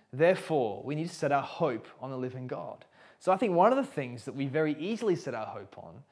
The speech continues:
in London is, is our health and our fitness and our bodies. And we have a bit of obsession with bodies. We look at advertisements, we talk about this. There's, you know, almost an, an, an idolization of, of the human body.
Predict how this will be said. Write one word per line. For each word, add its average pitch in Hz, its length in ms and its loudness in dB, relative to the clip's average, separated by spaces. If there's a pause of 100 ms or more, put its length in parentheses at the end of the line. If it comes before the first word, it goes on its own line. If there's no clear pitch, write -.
(140)
in 131 140 -8
London 113 460 -4
is, 135 240 -6
is 139 160 -8
our 147 140 -2
health - 380 -12 (1160)
and 139 120 -4
our 139 120 -2
fitness - 640 -2 (420)
and 139 100 -2
our 143 100 2
bodies. 139 400 2
And 135 60 -6
we 147 80 -4
have 180 120 0
a 160 40 0
bit 143 120 0
of 123 60 -6
obsession 139 460 -4
with 110 140 -10
bodies. 101 340 -10
We 123 80 -8
look 127 160 -6
at 113 60 -6 (280)
advertisements, 120 680 -8
we 120 80 -14
talk 120 200 -14
about 107 260 -4
this. 117 220 -8
There's, 107 320 -14 (380)
you 110 100 -10
know, 104 180 -6
almost 110 380 -10
an, 101 200 -16
an, 107 140 -14 (120)
an 110 160 -16 (100)
idolization 113 1040 -8
of, 101 180 -12 (120)
of 101 120 -14
the 110 60 -14
human 110 380 -12
body. 120 420 -8